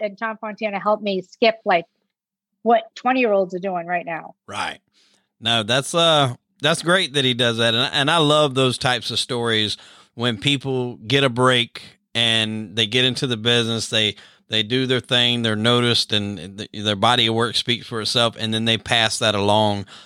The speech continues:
Speaker 2: to someone else. That's, uh, that, I love those types of stories. And I mean, it's kinda like, you know, hopefully one day I'll get that chance, because I come in and, and you and I talked about this. I come into this podcast game, I knew nothing. I didn't know,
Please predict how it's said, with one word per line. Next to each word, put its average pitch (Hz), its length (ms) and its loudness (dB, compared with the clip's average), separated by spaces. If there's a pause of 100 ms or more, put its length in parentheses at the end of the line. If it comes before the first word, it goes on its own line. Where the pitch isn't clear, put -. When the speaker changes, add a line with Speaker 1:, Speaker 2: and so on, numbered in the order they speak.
(180)
Speaker 2:
to 120 160 -6
someone 107 400 0
else. 98 300 0
That's, 107 340 0
uh, 107 300 2 (840)
that, 117 220 -2
I 120 100 0
love 139 420 4
those 120 160 -2
types 107 260 -4
of - 80 -4
stories. 110 320 -4
And 110 80 -4
I 113 40 -4
mean, 120 140 -2
it's 120 140 -2
kinda 185 300 0
like, 131 340 0 (240)
you 123 80 -10
know, 123 100 -4
hopefully 175 360 0
one 156 180 2
day 147 140 2
I'll 143 120 2
get 131 180 -4
that 117 180 -4
chance, 120 340 -2
because 120 300 -4
I 170 100 0
come 156 260 0
in 139 140 2
and, 127 120 2
and 127 140 0
you 151 100 4
and 139 100 4
I 131 80 2
talked 117 260 0
about 117 240 -2
this. 117 160 -2
I 147 100 4
come 208 260 0
into 151 180 0
this 127 180 -4
podcast 120 580 0
game, 107 360 -2 (400)
I 120 120 -2
knew 131 160 2
nothing. 107 640 0
I 110 140 -2
didn't 113 240 -4
know, 110 480 -2